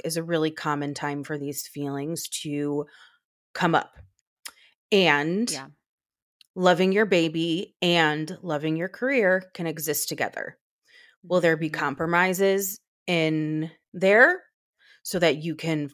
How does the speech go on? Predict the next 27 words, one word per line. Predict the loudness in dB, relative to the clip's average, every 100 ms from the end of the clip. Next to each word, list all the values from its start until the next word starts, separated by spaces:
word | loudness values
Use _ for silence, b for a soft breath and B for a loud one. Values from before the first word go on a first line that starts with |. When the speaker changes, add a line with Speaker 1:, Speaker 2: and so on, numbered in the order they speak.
| _ -8
Speaker 1:
continue | -6 -4 -2 -2
to | -4
function | -4 -4 -4 -4 -4
and | -6
continue | -8 -6 -6 -6
to | -8
do | -8
both | -6 -6 -6
of | -12
the | -10
things | -10 -8
that | -8
you | -4
love? | 2 2 0 _ b b
Probably. | -4 2 2 2 -4 -10 -12 _ b b b _ _ _ _
But | 0 4 4 2 -8 -14 _ _ _ _ _ _ _
I | 2 2
say | 0 -2
to | -2 -6
new | -6
parents, | -8 -6 -4 -6 -8 -12 -14 -4
"Don't | 0 0 0
borrow | 2 4 4 2
worry." | 0 -2 -2 -8 -14 _ _ _ _ _ _ _ _ _ _ -20 -10
So | -4 4 6 6 4 0 -6 b b b b b b _ _ _
you | -2 2
know, | 0